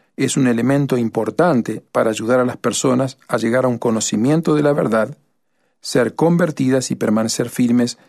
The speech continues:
en la fe de Cristo hasta el fin. Los padres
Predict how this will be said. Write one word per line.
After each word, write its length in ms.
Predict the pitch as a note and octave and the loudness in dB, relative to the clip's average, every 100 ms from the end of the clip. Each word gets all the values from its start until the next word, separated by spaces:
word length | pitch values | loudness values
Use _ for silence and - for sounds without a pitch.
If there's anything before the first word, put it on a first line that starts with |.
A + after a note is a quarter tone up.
| _ _ | _ _
en 160 | C3 A2+ | -2 0
la 100 | A2+ | 0
fe 180 | - A#2+ | 0 -2
de 140 | A#2 | -2
Cristo 480 | - A#2 - - - | -4 -6 -4 -6 -6
hasta 280 | - - - | -8 -6 -4
el 80 | F2 | -6
fin. 340 | - G#2 F#3 - _ _ _ _ _ - | -4 -4 -4 -10 _ _ _ _ _ -4
Los 200 | A#2+ - | -2 0
padres 580 | D#3 E3 E3+ F3+ - | 2 4 4 0 -4